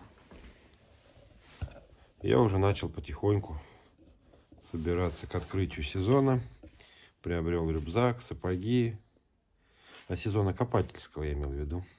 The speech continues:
Приборного поиска с металлоискателем. Эх, взял, выложил на Юлу. Хочу продать Equinox восемьсотый. Продам, не продам.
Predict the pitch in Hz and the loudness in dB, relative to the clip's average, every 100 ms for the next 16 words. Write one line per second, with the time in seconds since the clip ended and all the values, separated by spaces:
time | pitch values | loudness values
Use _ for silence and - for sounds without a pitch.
0 | _ _ _ _ _ _ _ _ - 110 | _ _ _ _ _ _ _ _ 0 6
1 | 120 117 113 113 120 110 - 113 107 107 | 6 8 4 6 6 6 2 0 2 0
2 | 110 104 104 107 - 120 85 71 67 - | 4 4 4 2 2 2 2 -2 -6 -8
3 | - _ _ _ - _ _ _ _ _ | -16 _ _ _ -20 _ _ _ _ _
4 | _ _ _ - _ _ _ _ _ 131 | _ _ _ -20 _ _ _ _ _ 4
5 | 127 107 98 - - - - - 80 85 | 6 8 4 0 -14 -18 -20 -12 -4 4
6 | 110 101 98 104 107 98 90 92 87 92 | 6 6 4 4 6 6 6 4 4 4
7 | 92 90 92 82 - - - _ _ _ | 4 4 2 0 -4 -18 -20 _ _ _
8 | - _ _ _ _ _ _ _ - 82 | -20 _ _ _ _ _ _ _ -8 -8
9 | 76 - 87 87 82 82 78 - 82 78 | -8 -8 -2 0 2 0 -4 -10 -8 0
10 | 98 131 - 82 - 92 - 80 - 69 | 2 2 0 -8 -4 -4 -2 -4 -4 -12
11 | - _ _ _ _ _ _ _ _ _ | -12 _ _ _ _ _ _ _ _ _
12 | _ _ _ _ - 85 101 101 76 80 | _ _ _ _ -6 -2 0 0 -2 -2
13 | 82 98 107 101 | -2 0 0 -2